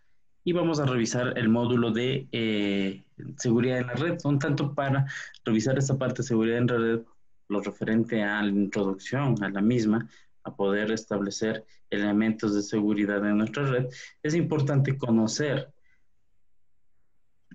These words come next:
los distintos, eh, los distintos elementos que componen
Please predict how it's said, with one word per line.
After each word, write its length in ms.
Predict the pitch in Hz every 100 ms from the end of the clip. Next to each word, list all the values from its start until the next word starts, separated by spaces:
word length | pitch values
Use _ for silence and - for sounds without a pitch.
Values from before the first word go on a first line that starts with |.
| - -
los 180 | 135 127
distintos, 640 | 113 - 123 120 117 - -
eh, 440 | 117 113 104 104 - - - - - - - - _ -
los 200 | 107 98
distintos 480 | - 127 120 123
elementos 580 | 117 113 113 107 107 120
que 200 | - 101
componen 760 | - 110 104 113 139 120 117